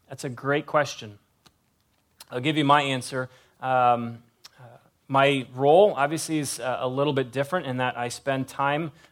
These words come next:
uh, with women, uh, very limited time, uh, and it's usually isolated to if it's someone for a ministry context or a counseling type of context.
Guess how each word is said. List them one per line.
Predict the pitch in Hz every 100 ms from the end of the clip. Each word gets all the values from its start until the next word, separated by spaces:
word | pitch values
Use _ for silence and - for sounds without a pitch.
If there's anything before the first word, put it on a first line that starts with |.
| _
uh, | 127 127 120 120 113
with | 120 127 127 - _ -
women, | 127 151 208 196 -
uh, | 120 117 107 _ _ 123
very | 117 147 143
limited | 123 135 170 - 175
time, | - 170 170 170 - _ -
uh, | 120 123 123
and | 127
it's | 123 -
usually | 151 147 139
isolated | 139 143 156 147 143 131
to | 135 131 127
if | 120 127
it's | -
someone | 139 135 135 131 131
for | 135 123 117
a | 117
ministry | 120 156 151 156
context | - 156 147 147 147 143 -
or | 120 117
a | 113
counseling | 110 143 147 - 147
type | 143 143
of | 143
context. | - 143 139 147 143